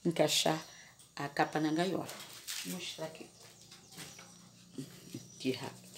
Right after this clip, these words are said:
Os lados até já tem um vídeo ensinando. Mas tá dando pra você ver como você medir. Aqui é só você deixar dois centímetros a mais pra fazer essa costurinha aqui que eu já expliquei. Aqui também, embaixo também a mesma coisa.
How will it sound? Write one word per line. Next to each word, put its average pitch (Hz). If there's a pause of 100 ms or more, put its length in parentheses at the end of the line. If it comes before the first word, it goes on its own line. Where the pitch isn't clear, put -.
(380)
Os 131
lados 151
até 214
já 226
tem 220
um 226
vídeo 165
ensinando. 165 (760)
Mas -
tá -
dando 135
pra 135
você 135
ver - (480)
como 143
você 147
medir. 123
Aqui 214
é 226
só -
você 190
deixar 165
dois 156
centímetros 151
a 151
mais 147 (480)
pra 135
fazer 143
essa -
costurinha 143
aqui -
que -
eu 143
já 151
expliquei. 170 (560)
Aqui -
também, 190 (840)
embaixo 139
também 139
a 135
mesma 135
coisa. 202